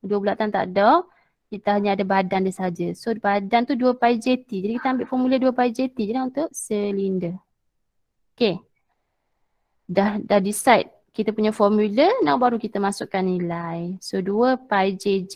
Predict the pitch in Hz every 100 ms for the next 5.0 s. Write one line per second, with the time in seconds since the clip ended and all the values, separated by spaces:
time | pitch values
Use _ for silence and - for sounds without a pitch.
0 | 220 226 254 247 214 208 _ 269 359 392
1 | _ _ _ _ - 202 202 202 202 196
2 | 208 285 392 427 220 214 214 - - 185
3 | 185 175 170 170 175 185 - 160 - 185
4 | 180 180 180 170 165 170 185 220 294